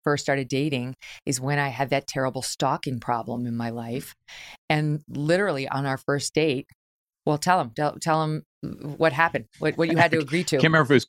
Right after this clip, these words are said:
Speaker 2: Cougar or Viper, but your friends had named all the security <laughs> guards and gave them code names. One, one poor guy was Pooh Bear, but everyone else had a pretty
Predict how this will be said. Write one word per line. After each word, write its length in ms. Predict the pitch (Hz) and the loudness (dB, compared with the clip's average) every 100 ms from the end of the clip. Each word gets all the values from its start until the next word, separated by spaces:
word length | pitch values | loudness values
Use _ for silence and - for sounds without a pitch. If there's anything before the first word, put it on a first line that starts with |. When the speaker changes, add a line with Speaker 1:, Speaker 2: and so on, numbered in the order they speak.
| - | 6
Speaker 2:
Cougar 340 | 165 151 147 120 | 8 10 8 6
or 120 | 104 | 6
Viper, 360 | 113 117 - | 6 6 6
but 120 | 127 104 | 4 6
your 100 | 107 | 4
friends 300 | 120 117 113 | 4 4 4
had 100 | 101 | 6
named 220 | 107 110 | 6 6
all 60 | |
the 60 | 104 | 4
security 480 | - - - 147 120 | 0 -4 2 4 6
<laughs> 220 | 101 - | 4 2
guards 220 | 120 104 | 4 4
and 100 | 104 | 6
gave 160 | 110 107 | 6 6
them 100 | 101 | 2
code 260 | - 113 110 | 4 4 6
names. 240 | 104 - - - - | 2 -2 -12 -4 4
One, 220 | 135 131 | 4 6
one 160 | 135 | 4
poor 120 | 123 110 | 6 6
guy 140 | 104 | 6
was 120 | 98 | 2
Pooh 260 | - 135 120 | 2 4 6
Bear, 280 | 107 95 95 | 8 8 6
but 220 | 98 101 | 4 4
everyone 240 | 120 110 | 4 4
else 140 | 101 - | 2 4
had 120 | 90 | 2
a 40 | |
pretty 180 | - | 0